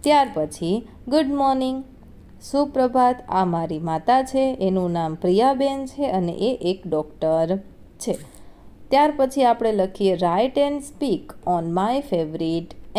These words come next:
animal." તો આપણે તમારા પ્રિય પ્રાણી વિશે લખવાનું છે. હું તમને એક ઉદાહરણ તરીકે કાઉ એટલે કે ગાય, ગાય તમારું પ્રિય પ્રાણી છે.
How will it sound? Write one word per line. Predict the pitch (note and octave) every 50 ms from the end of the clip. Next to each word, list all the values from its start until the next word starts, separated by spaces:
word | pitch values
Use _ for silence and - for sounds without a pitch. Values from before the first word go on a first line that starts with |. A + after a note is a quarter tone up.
| A3+ A3
animal." | F#3+ E3 D#3 D3+ D3+ - - - - - - - - - - - - - - -
તો | F3+
આપણે | F3 E3+ E3+ - F3 F3 F3 F#3+ G#3+ C4+ D4+ D4 - - - - - - - - - - -
તમારા | G3 F#3+ F#3+ G3 G3 F#3+ G3+ G#3 A#3+ A3 - - - - -
પ્રિય | - A3 B3 B3+ A#3+ G#3+ G3+ A#3 B3 -
પ્રાણી | - E3+ D#3 D#3+ E3+ G3+ C4
વિશે | C#4 C4 C4 B3+ - C#4
લખવાનું | B3+ G3+ F#3+ G3 - F#3 E3+ E3+ D#3+ D#3+ E3 E3 E3+ F3 F3+ F#3
છે. | G3 - - - - - - G3+ - - - -
હું | A#3 C4+ C4+
તમને | - G#3 F#3 F#3 F#3 F#3+
એક | G3 G3
ઉદાહરણ | - F3+ F#3 G3 G3+ G#3 G#3+ A3 A#3+ C#4+ E4 F#4
તરીકે | D#4 - G#3+ G3 E3+ E3 E3 - F3 E3+ F3 G3+ C4+ - - - - - - - - - - - - - - - - - - - -
કાઉ | - C#4 A#3+ F3+ - - - -
એટલે | F3 F3+ - E3+ E3+ E3+
કે | D#3+ - - E3+ E3+ F#3 A#3 D4 D4+ - - - - - - -
ગાય, | F#3+ F#3+ F#3 F3+ D#3 - - - - - - - -
ગાય | F3+ F3 F3+ F3 F3+ G#3 C4+
તમારું | C#4 - C4 B3+ B3 A#3+ A#3 A3+ A3 A3 G#3 G#3+ A#3 A#3 - -
પ્રિય | F3 E3 E3 E3+ F3+ G#3
પ્રાણી | B3 A#3+ - F3 D#3+ D#3 D#3 E3 F#3 G#3
છે. | - - D4+ C#4 F#3+ D3+